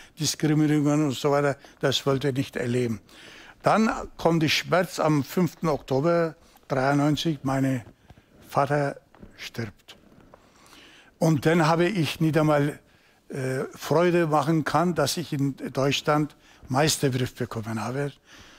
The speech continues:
Aber das ist halt Leben so. Und dann hat, äh, meinem Chef, hm,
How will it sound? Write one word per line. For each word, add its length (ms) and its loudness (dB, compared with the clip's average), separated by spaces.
Aber 300 -2
das 240 0
ist 140 0
halt 180 2
Leben 360 0
so. 360 -8
Und 100 2
dann 140 4
hat, 260 0
äh, 380 4
meinem 400 4
Chef, 480 0
hm, 200 -14